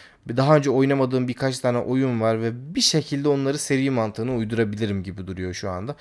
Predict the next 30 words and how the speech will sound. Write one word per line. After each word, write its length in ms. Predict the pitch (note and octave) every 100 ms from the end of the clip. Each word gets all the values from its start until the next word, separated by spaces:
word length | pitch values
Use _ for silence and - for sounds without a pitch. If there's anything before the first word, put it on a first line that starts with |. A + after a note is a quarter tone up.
| - - - -
En 100 | C#3+
azından 340 | B2 A2+ A2
dediğim 200 | A2 A2
gibi 160 | G2 G2
kanalın 640 | - A2 A2+ C3 C#3+ A#2+ G#2+
devamlılığı, 600 | A2+ G#2+ G#2+ A2+ C3+ C3
kanalın 400 | A2+ A2+ B2 -
akıcılığını 640 | B2 - A2 A2 A#2 A#2+
sağlamak 560 | A#2+ A2+ G2+ G2+ C3 D3
için, 200 | - C#3
e, 40 | C#3 - - - _ - G#2+ G#2 G#2 G#2 G#2 G#2
ve 200 | A2+ A2+ - _ _ _ _ - -
dediğim 320 | C#3+ C3 B2
gibi 200 | A2 C3
bir 40 | E3
şekilde 440 | - C3+ C3+ C#3+
bir 120 | D3+ - _ _ _
kalabalığı 520 | - E3 D3 C#3+ D#3 C#3+
buraya 260 | C3+ C#3+
çekmek 400 | C#3 A#2+ C3 B2
zorundayım. 520 | A2+ G2+ F2+ E2+ E2+
Ben 200 | G2+ G2+
şimdi 280 | F#2 G2+ G2+
size 160 | - A#2
karşı 320 | A2 G#2+ E3
dürüst 240 | F3 D3
konuşuyorum 540 | - G2 F2+ F#2+ F#2 F#2
burada, 180 | F#2 F#2+
şey 240 | A2 G2+
demiyorum. 340 | G#2+ F#2+ F2